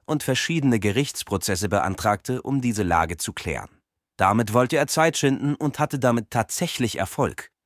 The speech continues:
Der Papst erkannte, dass es Jahre dauern würde, bis er an die gesamte Summe herankäme, und akzeptierte eine viel niedrigere Vergleichszahlung von siebenunddreißigtausend Gulden,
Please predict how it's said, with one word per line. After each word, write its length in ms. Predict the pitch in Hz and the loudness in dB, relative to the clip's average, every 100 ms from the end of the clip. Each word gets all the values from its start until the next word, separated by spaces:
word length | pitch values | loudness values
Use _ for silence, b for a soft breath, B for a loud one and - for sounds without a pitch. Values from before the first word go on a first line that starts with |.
| _ | _
Der 100 | 120 | -2
Papst 380 | 117 226 262 - | 2 4 4 4
erkannte, 440 | 185 160 160 160 143 | 2 4 2 4 0
dass 180 | 147 | 0
es 160 | 156 - | -2 0
Jahre 360 | 135 143 160 113 | 4 4 4 2
dauern 360 | 110 104 113 | 2 2 2
würde, 260 | 123 131 151 | 0 0 -2
bis 260 | 147 175 | -2 0
er 120 | 185 - | 2 2
an 80 | |
die 80 | 143 | 0
gesamte 440 | 135 123 160 202 143 | 0 2 0 0 0
Summe 260 | 139 131 | 2 2
herankäme, 760 | 110 113 135 135 - 123 147 151 _ _ - | 2 2 2 2 -2 0 0 -2 _ _ -6
und 140 | 220 | -2
akzeptierte 640 | 240 - 208 - 233 220 | 0 0 -2 0 0 2
eine 220 | 170 180 | 2 0
viel 340 | 156 - 220 190 | -2 -2 2 4
niedrigere 680 | 165 160 151 135 127 123 123 | 4 2 0 -2 -2 -2 -2
Vergleichszahlung 880 | 120 110 113 131 - - 123 120 127 | -2 0 0 0 -4 0 0 0 -2
von 200 | 160 156 | 0 0
siebenunddreißigtausend 1160 | 147 170 117 104 95 90 98 - 110 107 120 | 2 2 0 0 -2 -2 -6 0 0 0 0
Gulden, 320 | 131 131 151 | 2 2 0